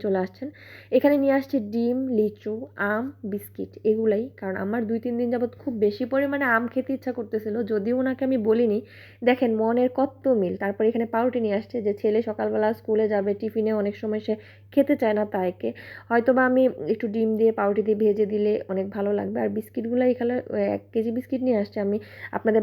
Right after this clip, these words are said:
ভাইয়া সবসময় বিভিন্ন কোয়ালিটির বিস্কিট নিয়ে আসে। আর এত বেশি, উম, বাজার করতে হয়, তার কারণ হচ্ছে যে বাসায় হচ্ছে অয়নবাবুর টিচার থাকে, একটু গেস্ট আসে, সে তাদেরকে দিতে হয়। আর মেহমান আপ্যায়ন করতে তো আমার ভীষণ ভালো লাগে। আপনারা তো অবশ্যই, যারা আমার ভিডিও দেখেন, তারা তো অবশ্যই জানেন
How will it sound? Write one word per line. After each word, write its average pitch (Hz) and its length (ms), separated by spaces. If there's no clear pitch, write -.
ভাইয়া 220 240
সবসময় 285 440
বিভিন্ন 226 240
কোয়ালিটির 214 400
বিস্কিট 214 340
নিয়ে 202 180
আসে। 240 180
আর 202 80
এত 220 80
বেশি, 269 280
উম, 214 200
বাজার 214 300
করতে 247 200
হয়, 247 180
তার 202 200
কারণ 208 260
হচ্ছে - 240
যে 226 100
বাসায় 196 380
হচ্ছে 220 240
অয়নবাবুর 208 400
টিচার 233 340
থাকে, 226 180
একটু 226 160
গেস্ট 226 240
আসে, 220 240
সে - 140
তাদেরকে 208 360
দিতে 220 220
হয়। 233 120
আর 208 60
মেহমান 262 420
আপ্যায়ন 214 340
করতে 214 240
তো 220 100
আমার 214 200
ভীষণ 202 320
ভালো 220 200
লাগে। 214 220
আপনারা 208 260
তো 226 120
অবশ্যই, 269 340
যারা 240 220
আমার 240 200
ভিডিও 226 200
দেখেন, 208 300
তারা 254 220
তো 254 100
অবশ্যই 233 360
জানেন 196 200